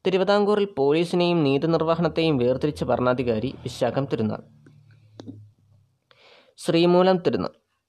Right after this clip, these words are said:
ശ്രീമൂലം തിരുനാളിൻ്റെ ഭരണകാലഘട്ടം ആയിരത്തി എണ്ണൂറ്റി എൺപത്തിയഞ്ച് to ആയിരത്തി തൊള്ളായിരത്തി ഇരുപത്തിനാല്.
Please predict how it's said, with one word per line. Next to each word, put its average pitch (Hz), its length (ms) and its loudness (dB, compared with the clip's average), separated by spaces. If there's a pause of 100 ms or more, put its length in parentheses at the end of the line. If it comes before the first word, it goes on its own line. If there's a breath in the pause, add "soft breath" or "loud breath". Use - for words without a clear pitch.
(460)
ശ്രീമൂലം 180 580 0
തിരുനാളിൻ്റെ 170 420 2
ഭരണകാലഘട്ടം 120 680 0 (120)
ആയിരത്തി 120 460 2
എണ്ണൂറ്റി 113 460 2
എൺപത്തിയഞ്ച് 117 680 0 (640)
to 151 80 2 (120)
ആയിരത്തി 120 440 2
തൊള്ളായിരത്തി 110 580 0
ഇരുപത്തിനാല്. 127 640 0